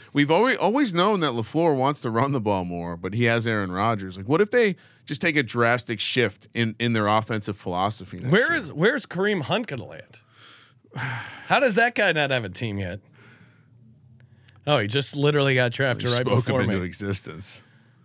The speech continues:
Speaker 1: I don't know. I, I feel like we might need to be careful about Kareem Hunt this year. He might be at a point where he's, our love of him is, is,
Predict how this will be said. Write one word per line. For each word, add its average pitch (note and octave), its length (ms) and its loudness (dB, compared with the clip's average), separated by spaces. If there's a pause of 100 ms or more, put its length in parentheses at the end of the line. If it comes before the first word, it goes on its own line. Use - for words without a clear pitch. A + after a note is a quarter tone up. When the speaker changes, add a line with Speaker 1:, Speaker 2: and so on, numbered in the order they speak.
(580)
Speaker 1:
I C#3 140 4
don't A2 160 -2
know. F#2 420 -2
I, A2 60 2
I B2 60 4
feel E3+ 180 0
like F3+ 160 2
we D3 140 2
might B2+ 260 0
need A#2 140 0
to A2 80 0
be G2+ 120 -2
careful G2 460 -2
about G2+ 280 0
Kareem G2+ 400 -6
Hunt G2 280 -4
this F#2 220 -6
year. F#2+ 300 0
He F#2+ 140 -4
might G#2+ 300 2
be G#2+ 140 0
at G2 80 2
a F#2 40 -2
point F#2+ 360 -2
where F2+ 140 -8
he's, F#2 580 -6 (600)
our B2+ 280 4
love A#2+ 260 2
of B2 160 0
him A#2 220 2
is, G2+ 240 -2
is, F#2+ 240 -4